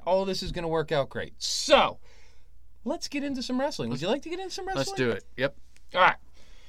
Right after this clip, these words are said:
Speaker 1: Um, quick overall, how are you feeling W W E is progressing now that we've got the Heyman show on Raw, we've got the Bischoff show on SmackDown?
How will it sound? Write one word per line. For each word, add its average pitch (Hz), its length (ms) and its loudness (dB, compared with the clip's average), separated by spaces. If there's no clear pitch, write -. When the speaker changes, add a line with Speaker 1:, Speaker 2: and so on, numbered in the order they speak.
Speaker 1:
Um, 233 520 6
quick 381 300 0
overall, 196 880 6
how 269 300 4
are 339 120 0
you 277 200 2
feeling 185 760 0
W 196 280 4
W 190 420 0
E 175 120 -4
is 160 120 -4
progressing 151 800 0
now 151 320 4
that 143 180 4
we've 135 160 -2
got 127 300 2
the 123 80 -2
Heyman 185 400 -2
show 185 280 4
on 165 240 -2
Raw, 139 420 4
we've 123 200 -2
got 123 200 -2
the 117 80 -4
Bischoff 180 480 0
show 180 320 0
on 160 180 -2
SmackDown? 127 880 -2